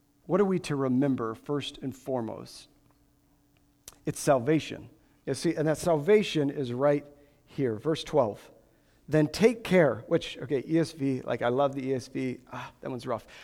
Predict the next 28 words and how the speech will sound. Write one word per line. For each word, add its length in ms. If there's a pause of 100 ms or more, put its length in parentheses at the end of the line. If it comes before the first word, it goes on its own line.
(100)
It's 140
like, 220
"Be 120
careful, 420
be 140
cautious." 640 (260)
Not 120
just, 180
"Take 160
care." 320 (180)
Uh, 340 (280)
so, 340 (140)
"Be 100
careful 640 (180)
lest 340
you 140
forget 560
the 120
Lord 420 (300)
who 120
brought 380
you 180
out 260
of 140
the 100
land 420 (160)
of 140
Egypt, 400